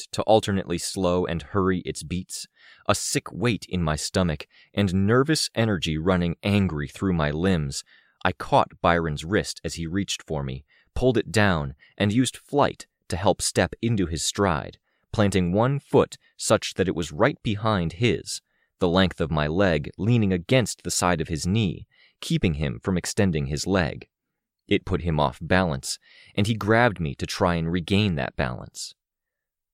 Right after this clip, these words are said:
I didn't need to care about weight or balance. I let flight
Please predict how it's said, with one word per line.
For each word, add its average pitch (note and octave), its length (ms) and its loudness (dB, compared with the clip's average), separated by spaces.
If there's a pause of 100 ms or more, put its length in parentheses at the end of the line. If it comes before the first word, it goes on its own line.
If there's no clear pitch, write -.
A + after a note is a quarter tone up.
(220)
I F2+ 80 2
didn't F#2 240 -2
need F#2 240 -2
to - 80 -12
care C#3 260 -2
about D2+ 260 0
weight E2 280 -4 (100)
or C#3 220 2
balance. B1 560 -4 (560)
I F#2 100 0
let E2+ 220 2
flight - 440 -2